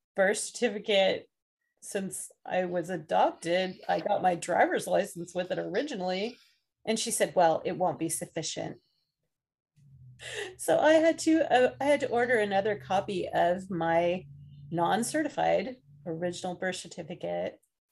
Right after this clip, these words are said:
from the U K so that I can present it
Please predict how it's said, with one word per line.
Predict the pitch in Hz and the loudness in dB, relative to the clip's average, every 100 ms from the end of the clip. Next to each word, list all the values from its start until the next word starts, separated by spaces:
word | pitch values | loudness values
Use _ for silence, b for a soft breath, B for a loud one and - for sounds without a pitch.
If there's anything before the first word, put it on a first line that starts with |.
| _ | _
from | - - 185 185 | -8 2 2 2
the | |
U | 175 185 170 | -2 -4 -6
K | - 247 226 160 - 240 - _ _ _ _ _ | 2 4 4 2 -4 -8 -14 _ _ _ _ _
so | - - 185 | -12 -2 2
that | 185 175 | 4 4
I | 180 | 2
can | 180 - 185 | 0 -4 -10
present | 180 185 175 180 190 - | -8 -8 -4 -4 -4 0
it | 185 | 0